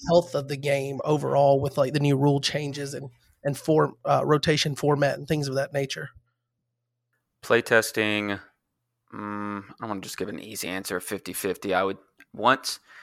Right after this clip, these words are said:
Speaker 2: it, it changes. So from the beginning, it's gonna be all design,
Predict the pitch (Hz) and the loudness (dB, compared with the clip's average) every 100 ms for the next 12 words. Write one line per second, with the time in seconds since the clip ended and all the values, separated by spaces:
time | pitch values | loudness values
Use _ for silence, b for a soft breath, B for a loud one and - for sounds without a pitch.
0 | b - 110 - 117 - - 123 107 90 | b 0 0 4 4 4 2 4 4 0
1 | - 107 101 - 107 98 98 113 123 110 | 4 4 4 2 0 -2 -2 0 2 2
2 | 104 - 101 95 98 - 104 110 113 110 | -2 0 -2 0 -2 6 8 10 10 8
3 | 127 b b b _ 98 92 107 107 101 | 6 b b b _ -4 6 8 10 10
4 | 98 98 95 | 8 4 -2